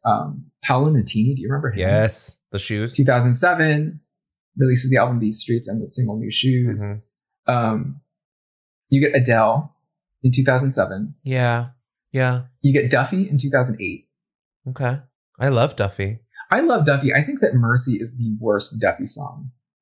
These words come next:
Speaker 2: Yeah, there's a lot of, there's a lot of other good songs on those, on those albums.
Speaker 1: I feel like there was a, there was this, um, there was an urgency to try and find, like, a radio friendly single from Duffy, and so Mercy was it.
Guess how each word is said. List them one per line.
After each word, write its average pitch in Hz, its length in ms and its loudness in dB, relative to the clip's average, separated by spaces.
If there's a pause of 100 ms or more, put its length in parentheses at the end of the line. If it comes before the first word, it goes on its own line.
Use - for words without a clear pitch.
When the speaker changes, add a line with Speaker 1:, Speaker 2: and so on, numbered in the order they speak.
(300)
Speaker 2:
Yeah, 123 180 4
there's 131 180 0
a 156 60 -2
lot 147 180 4
of, 117 220 0
there's 120 160 0
a 131 80 2
lot 131 160 4
of 113 100 0
other 92 220 -2
good 85 240 -8
songs 82 340 -6
on 78 120 -10
those, - 360 -12
on 82 120 -10
those 80 160 -12
albums. - 180 -4
Speaker 1:
I - 20 -4
feel 208 120 4
like 202 140 0
there 151 180 4
was 160 200 2
a, 147 160 2
there 143 140 4
was 139 220 -2
this, 127 440 0 (100)
um, 127 680 2 (440)
there 139 80 4
was 135 80 6
an 135 160 2
urgency 147 580 2
to 123 200 -4 (180)
try 139 180 2
and 123 160 4
find, 117 280 -2
like, 120 120 -8
a 104 60 -2
radio 113 380 -2
friendly 113 400 -2
single 107 460 -4
from 120 180 0
Duffy, 120 440 0
and 147 160 -8
so 113 160 -10
Mercy 98 440 -4
was 131 180 -2
it. 143 200 2